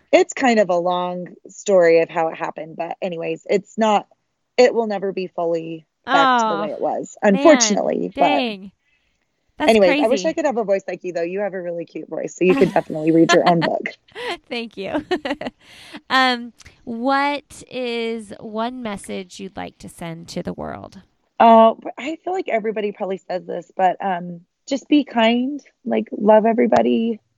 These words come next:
Speaker 1: and never give up on your dreams. <laughs> Like, I don't know, those strung together or not, but, um, those are three things that I just really try to live by. Like, I think there's just so much,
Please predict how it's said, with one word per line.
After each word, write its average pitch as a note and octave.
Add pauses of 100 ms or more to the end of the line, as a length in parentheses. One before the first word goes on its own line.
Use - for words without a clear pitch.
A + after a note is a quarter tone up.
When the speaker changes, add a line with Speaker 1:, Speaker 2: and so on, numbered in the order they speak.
(380)
Speaker 1:
and G#3+
never G#3+
give G#3
up G#3
on A3
your G#3+
dreams. G#3+
<laughs> - (280)
Like, - (560)
I -
don't B3+
know, A3
those A#3
strung A3+
together G#3+
or G3
not, F#3+
but, G3
um, F#3+
those B3
are B3+
three A3+
things G3
that -
I F#3+
just G3
really F#3 (560)
try G#3+
to F#3+
live F3+
by. F#3 (200)
Like, F#3+ (760)
I A#3
think B3
there's C4
just -
so G#3+
much, G#3